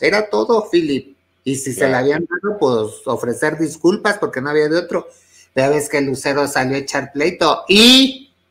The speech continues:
Speaker 1: y
Speaker 2: Que es que además ahí alguien no le explicó a Lucero, "Tú vives del público y de la prensa, no del Guarura, el Guarura es tu empleado", pero salió a defender, sin conocer la historia, salió a defender al Guarura,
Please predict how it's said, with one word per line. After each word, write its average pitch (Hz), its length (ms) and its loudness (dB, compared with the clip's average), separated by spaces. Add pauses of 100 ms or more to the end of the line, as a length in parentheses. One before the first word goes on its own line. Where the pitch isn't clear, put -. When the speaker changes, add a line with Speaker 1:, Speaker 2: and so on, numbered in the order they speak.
(100)
Speaker 1:
y 277 560 4 (1200)
Speaker 2:
Que 160 100 0
es 156 120 -2
que 196 220 2
además 131 460 -2
ahí 139 300 2 (240)
alguien 147 420 0
no 147 100 4
le 151 120 -2
explicó 113 400 -8
a 117 40 0
Lucero, 127 460 -2 (280)
"Tú 117 140 -6
vives 123 280 -4
del 139 160 -2
público 117 420 -6
y 139 40 -4
de 117 120 -4
la 85 160 -10
prensa, 123 640 -8
no 101 320 -2
del 143 200 0
Guarura, 120 500 0
el 95 80 -6
Guarura 87 320 -10
es - 140 -12
tu 151 260 -4
empleado", 147 640 -4 (280)
pero 123 220 -4
salió 135 280 -2
a 165 40 -2
defender, 147 420 -6
sin 139 220 -10
conocer 127 440 -2
la 196 100 -6
historia, 123 420 -4
salió 95 220 -6
a 98 40 0
defender 90 380 -6
al 87 120 -6
Guarura, 98 340 -4